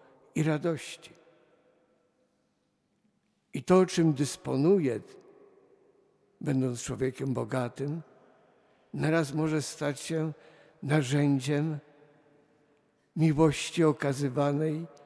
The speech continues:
jeszcze bardziej potrzebującym, zwłaszcza w wymiarze materialnym,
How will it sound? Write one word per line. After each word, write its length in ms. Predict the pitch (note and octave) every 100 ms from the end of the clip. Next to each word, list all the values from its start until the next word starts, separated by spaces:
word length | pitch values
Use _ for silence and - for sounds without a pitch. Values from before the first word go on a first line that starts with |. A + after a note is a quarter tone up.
| - - - _
jeszcze 300 | D3+ - D#3
bardziej 560 | A#2+ E3+ G3+ G3+ C#3+ C#3
potrzebującym, 1000 | - B2+ C3+ A2 B2+ C3 C3 B2+ C3+ B2 - - _ _
zwłaszcza 540 | - C3 C3 - C3
w 20 |
wymiarze 460 | A#2 C3 C3 B2 C3
materialnym, 920 | B2 B2 B2+ A#2 A2+ B2 B2 C3+